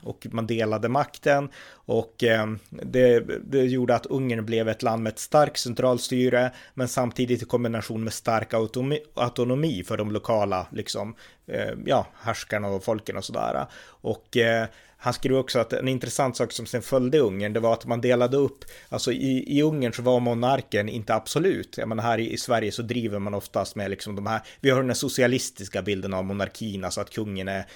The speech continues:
Guds mord och så här, men han sa att i Ungern var det inte så, utan där var det styrkan och makten, den låg i monarken, inte i personen kungen. Och en kung, när det vart en ny kung i Ungern, då var det så här att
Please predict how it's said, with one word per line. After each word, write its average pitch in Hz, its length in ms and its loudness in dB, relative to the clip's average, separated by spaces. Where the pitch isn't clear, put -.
Guds - 320 -4
mord 110 280 -2
och 107 100 0
så 98 100 -4
här, 101 220 -2
men 107 140 -4
han 110 80 -4
sa 120 100 0
att 113 120 -4
i 131 60 0
Ungern 139 260 -2
var 139 160 4
det 92 60 -2
inte 92 160 -10
så, - 240 -4
utan 120 360 0
där 135 160 6
var 117 240 6
det 110 220 2
styrkan 151 540 2
och 131 60 0
makten, 104 500 -2
den 123 220 0
låg 117 300 4
i 110 280 -2
monarken, 135 800 0
inte 120 380 -4
i 107 100 -2
personen 110 580 -6
kungen. 113 560 -2
Och - 440 -4
en 139 160 0
kung, 160 520 -2
när 123 180 0
det 127 60 6
vart 131 180 0
en 123 80 0
ny 123 100 2
kung 135 320 0
i 131 40 2
Ungern, 131 440 0
då 127 60 -4
var 123 140 6
det 113 60 2
så 113 140 -2
här 107 100 2
att 110 180 -2